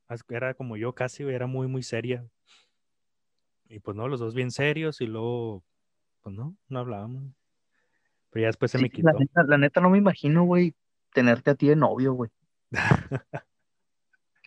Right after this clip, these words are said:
Speaker 1: Es como tenerme de compa, ¿va?
Speaker 2: <laughs> Pues, imagínate, güey.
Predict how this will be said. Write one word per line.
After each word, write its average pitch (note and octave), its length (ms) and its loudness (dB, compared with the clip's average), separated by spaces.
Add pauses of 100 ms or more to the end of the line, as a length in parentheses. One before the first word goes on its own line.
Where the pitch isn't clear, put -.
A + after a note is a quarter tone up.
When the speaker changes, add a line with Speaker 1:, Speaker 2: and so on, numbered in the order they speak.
(300)
Speaker 1:
Es A#2 120 -6
como C#3 180 0
tenerme A#2 340 -2
de C3 80 -4
compa, A#2+ 280 -8
¿va? C#3+ 200 -8 (800)
Speaker 2:
<laughs> C#3+ 760 2
Pues, C#3 280 6
imagínate, C#3 600 0
güey. A3+ 220 4